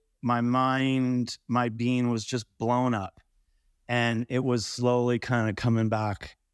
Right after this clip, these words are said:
down to earth. And I think because of that, that's where, you know, then the analytical mind starts to come back, come back to play. And I finally was stable enough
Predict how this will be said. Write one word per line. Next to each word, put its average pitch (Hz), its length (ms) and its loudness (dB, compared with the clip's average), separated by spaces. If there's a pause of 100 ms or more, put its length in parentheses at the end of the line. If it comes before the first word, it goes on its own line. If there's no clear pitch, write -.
(200)
down 110 240 2
to 104 60 0
earth. 92 480 -12 (380)
And 110 360 -2 (480)
I 131 120 0
think 156 260 2
because 135 440 0
of 139 80 0
that, 120 420 0
that's 123 360 0
where, 117 520 0 (340)
you 120 200 -2
know, 113 260 0
then 135 180 2
the 143 140 2
analytical 139 420 0
mind 120 240 0
starts 120 280 -4
to 120 60 -6
come 120 200 -4
back, 113 180 -4 (300)
come 123 120 -6
back 113 200 -2
to - 80 -14
play. 120 320 0
And 107 140 -4 (720)
I 123 60 -2
finally 156 320 2
was 147 120 0
stable 135 360 0
enough 120 360 0